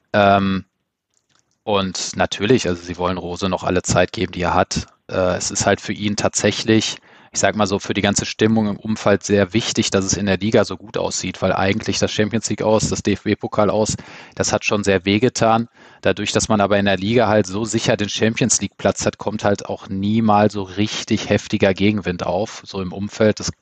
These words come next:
da kann's ja sehr schnell unruhig werden. Das ist halt für ihn bis jetzt so, sag ich mal so, dieses,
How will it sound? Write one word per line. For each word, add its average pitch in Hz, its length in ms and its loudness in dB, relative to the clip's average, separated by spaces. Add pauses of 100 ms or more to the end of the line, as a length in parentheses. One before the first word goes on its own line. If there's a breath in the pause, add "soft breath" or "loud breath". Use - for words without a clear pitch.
da - 100 -2
kann's - 240 -2
ja - 80 4
sehr 104 140 2
schnell 113 180 -2
unruhig 110 420 -6
werden. 113 280 2 (500 loud breath)
Das - 160 0
ist 113 140 2
halt 113 160 2
für - 100 0
ihn 117 220 -4
bis 113 160 0
jetzt 113 220 2
so, 113 280 4 (520 soft breath)
sag 107 200 0
ich 107 160 -4
mal 110 140 2
so, 107 160 -2
dieses, 101 300 -4